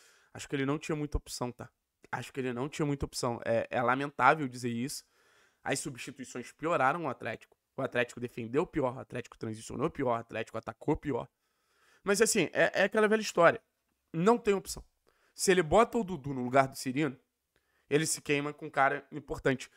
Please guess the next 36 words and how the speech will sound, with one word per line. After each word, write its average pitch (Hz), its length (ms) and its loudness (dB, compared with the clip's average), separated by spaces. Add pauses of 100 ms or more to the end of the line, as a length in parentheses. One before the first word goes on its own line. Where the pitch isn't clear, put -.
(160)
Isso 202 280 0
não 202 80 6
é 202 80 6
porque - 260 -4
ele 180 80 4
é 175 40 0
interino, 160 380 0
não. 131 140 2
Qualquer 143 500 -2
treinador 139 640 0 (800)
se - 180 -4
queimaria. 143 500 2 (460)
Se 165 160 -2
fosse 165 260 -2
o 160 40 -2
Rogério 160 360 2
Ceni, 160 280 -4
faria 156 240 -6
a - 20 -8
mesma 151 280 -6
coisa. - 280 -10 (460)
Se - 180 -2
fosse 180 480 4
o, 160 460 6
sei - 220 -4
lá 143 120 4
quem, 165 200 -2
faria 139 240 -4
a - 20 -4
mesma 139 260 -8
coisa. 120 240 -12 (760)
Aí 156 180 8
talvez 147 420 2
a 151 80 2
gente 156 260 -8 (140)
pense 156 480 -4